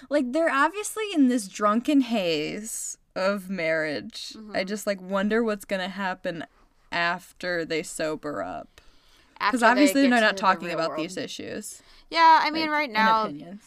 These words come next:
Speaker 2: right now they're on their honeymoon stage. Really, all the couples are. Some of them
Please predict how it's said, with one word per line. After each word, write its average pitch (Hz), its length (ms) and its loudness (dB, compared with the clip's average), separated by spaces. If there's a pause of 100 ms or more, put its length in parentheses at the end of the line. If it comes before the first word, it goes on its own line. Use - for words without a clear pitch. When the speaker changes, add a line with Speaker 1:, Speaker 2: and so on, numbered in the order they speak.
(100)
Speaker 2:
right 254 160 -6
now 254 200 0
they're 214 240 -4
on 208 160 -8
their 190 140 -6
honeymoon 190 520 -10
stage. 180 460 -8
Really, 339 240 -4
all 185 180 4
the 180 80 -4
couples 180 380 -8
are. 180 260 2
Some 214 220 -8
of 196 80 -8
them 180 300 -8